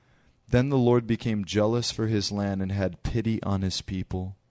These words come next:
The Lord answered and said this to his people, 'Behold,'" family, "'behold, I am sending to you grain,'" 'cause there is no grain, is there? 'I'm sending wine,' 'cause there's no grapes.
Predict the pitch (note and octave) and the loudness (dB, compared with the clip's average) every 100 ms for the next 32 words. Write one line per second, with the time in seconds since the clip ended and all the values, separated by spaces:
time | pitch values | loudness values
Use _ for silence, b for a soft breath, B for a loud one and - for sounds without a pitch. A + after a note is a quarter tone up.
0 | _ _ _ _ _ _ _ G#2+ G#2 A2+ | _ _ _ _ _ _ _ 0 6 6
1 | A#2 A2 A2 A2+ A2+ G#2 - G#2 F#2 G2 | 6 2 -2 -2 -2 -2 0 0 0 -2
2 | G2 - F#2 - F#2+ F2+ F2+ E2+ G2 F#2+ | -2 -4 -4 -4 -6 -4 -4 -4 -4 0
3 | G#2 A2+ G2 F2 - _ _ _ _ _ | 2 4 0 -6 -20 _ _ _ _ _
4 | _ _ _ _ _ G#2+ A2 G#2 G2+ G#2+ | _ _ _ _ _ 0 2 2 4 4
5 | G#2 E2+ - _ _ _ _ b b b | 4 0 -10 _ _ _ _ b b b
6 | b b - E3 E3+ F3 E3 D#3 - E3+ | b b 10 12 12 10 4 0 0 0
7 | E3 E3+ E3 - D#3+ D#3+ C3 C3 D3 D#3+ | 2 0 -2 0 4 4 4 2 4 4
8 | B2 F#2 E2 - _ _ _ _ _ _ | 2 -4 -12 -20 _ _ _ _ _ _
9 | _ _ _ _ _ - G#2+ A#2+ B2+ A#2+ | _ _ _ _ _ 0 2 4 2 2
10 | A#2 G#2 G#2 G2+ A2+ G#2 F2+ F2 F#2 _ | -4 -2 -2 -2 -2 -2 -4 -6 -14 _
11 | _ _ _ _ _ A2 - C#3+ C#3+ C#3 | _ _ _ _ _ -2 2 2 2 2
12 | C3 C3 C3+ B2+ A#2+ A#2 _ _ _ _ | 4 6 4 0 -6 -16 _ _ _ _
13 | _ - A2+ B2 A#2 C3+ C3+ C3+ B2+ A2+ | _ -6 -2 0 2 0 2 2 2 0
14 | - - | -6 -14